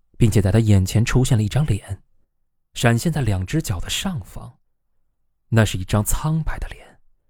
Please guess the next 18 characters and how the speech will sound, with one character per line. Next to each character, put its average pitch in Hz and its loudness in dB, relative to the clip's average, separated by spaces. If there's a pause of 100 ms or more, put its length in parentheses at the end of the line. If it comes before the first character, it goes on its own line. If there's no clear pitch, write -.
(460)
变 208 6
形 - -2
的 190 -2
脸， 110 -8 (680)
显 127 4
示 151 -2
出 - -2
无 110 -4
限 - -2
的 98 -6
邪 92 -8
恶， - -12 (720)
脸 92 -2
不 107 -4
停 98 -2
地 107 0
扭 98 -2 (120)
动， 110 -6